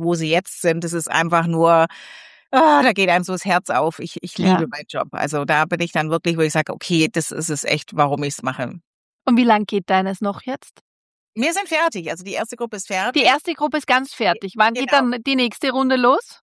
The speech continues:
Speaker 1: Im, im Juli geht die nächste los. Also jetzt ist so die Auswertung so ein bisschen. Äh, die letzten Feedbacks kommen jetzt noch rein. Und, ähm, und jetzt werde ich noch mal ein bisschen justieren. Es, also muss, <laughs> ich bin so stolz auf mich, ich muss gar nicht so viel justieren.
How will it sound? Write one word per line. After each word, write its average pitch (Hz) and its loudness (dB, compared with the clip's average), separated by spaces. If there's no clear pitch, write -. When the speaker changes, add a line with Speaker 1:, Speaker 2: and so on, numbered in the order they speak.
Speaker 1:
Im, 262 -6
im 240 -2
Juli 320 0
geht 247 -2
die 233 -2
nächste 247 -4
los. 330 -2
Also 226 -4
jetzt 220 -2
ist 240 -8
so 240 -4
die 226 -4
Auswertung 285 0
so 269 -10
ein 262 -6
bisschen. 302 -2
Äh, 247 2
die 233 -4
letzten 226 -2
Feedbacks 262 -4
kommen 247 2
jetzt 220 -4
noch 214 -10
rein. 269 0
Und, 240 -4
ähm, 233 2
und 220 -6
jetzt 226 -4
werde 220 2
ich 214 -6
noch 220 -2
mal 214 -2
ein 202 -6
bisschen 202 -12
justieren. 311 0
Es, 220 -4
also 214 0
muss, 254 -2
<laughs> - -10
ich - -20
bin 196 -8
so 196 -8
stolz 180 -2
auf 269 -2
mich, 214 -6
ich - -14
muss 285 -6
gar 190 2
nicht 240 -2
so 269 -4
viel 254 -2
justieren. 302 0